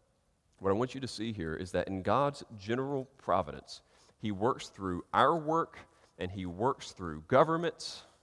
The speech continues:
to provide for people generally. Am I saying that government is perfect? No. Am I saying that government could get better? Yes.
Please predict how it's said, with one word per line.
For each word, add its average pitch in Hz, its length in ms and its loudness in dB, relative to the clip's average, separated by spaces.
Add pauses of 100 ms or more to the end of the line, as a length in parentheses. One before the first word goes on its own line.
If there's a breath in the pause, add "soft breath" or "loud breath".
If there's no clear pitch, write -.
(600)
to 101 100 -12
provide 127 640 6 (380)
for 98 500 0 (240)
people 95 520 -6 (460)
generally. 62 480 -8 (1000)
Am 92 60 4
I 95 40 6
saying 120 280 4
that 120 100 2
government 120 400 4
is - 80 -12
perfect? - 420 0 (260)
No. 92 360 2 (160 soft breath)
Am 98 80 2
I - 20 2
saying 107 280 2
that 107 100 -2
government 113 360 2
could 113 140 -4
get 110 140 0
better? 120 340 4 (240 soft breath)
Yes. 87 440 0